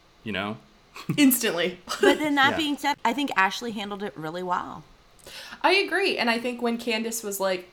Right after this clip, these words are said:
Speaker 2: "No, he's the manager," Ashley said, "Didn't know that. Never mind."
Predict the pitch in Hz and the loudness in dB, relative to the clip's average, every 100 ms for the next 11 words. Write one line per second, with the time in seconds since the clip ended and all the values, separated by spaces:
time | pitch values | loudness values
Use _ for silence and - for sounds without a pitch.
0 | - 247 262 247 240 240 226 220 202 202 | -6 0 4 4 2 -2 -4 -4 -2 -2
1 | 202 190 196 226 214 208 - 320 294 294 | 0 0 0 -2 -4 -4 -4 -2 0 2
2 | 285 277 269 - 208 226 233 175 165 170 | 2 4 2 2 0 2 2 0 0 -6